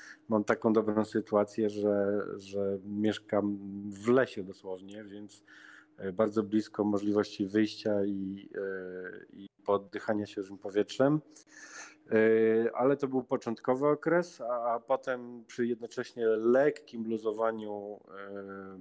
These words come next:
e, obostrzeń, e, już trochę się przyzwyczaiłem i za-, i, i zacząłem jakoś naprawdę psychicznie normalnie funkcjonować.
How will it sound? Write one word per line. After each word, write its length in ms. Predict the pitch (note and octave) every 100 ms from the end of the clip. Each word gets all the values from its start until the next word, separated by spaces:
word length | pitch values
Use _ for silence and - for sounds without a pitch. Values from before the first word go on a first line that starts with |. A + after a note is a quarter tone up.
| F#2+ F#2+
e, 40 |
obostrzeń, 680 | - F#2+ A2+ A2+ - A#2 A2+ B2 _ _ _ _ _ _ _ _ -
e, 440 | G2 G2 G2 F#2+ G2
już 200 | G#2+ G#2+
trochę 200 | A2+ G#2
się 120 | G2+
przyzwyczaiłem 760 | - G2 G2 - G#2 A2 G2+ G#2
i 120 | G2+
za-, 240 | F#2+ G#2 -
i, 280 | G#2+ G2+
i 60 | G#2
zacząłem 380 | F#2 G2+ A2 G2
jakoś 260 | F#2+ G2 - - - - -
naprawdę 380 | G#3 G#3 G3+ G3+ - - -
psychicznie 460 | - G#2 G#2+ - G#2
normalnie 420 | G#2 G#2+ G#2 G2+
funkcjonować. 920 | G#2 G2 G2+ G2 G2+ B2+ C#3+ -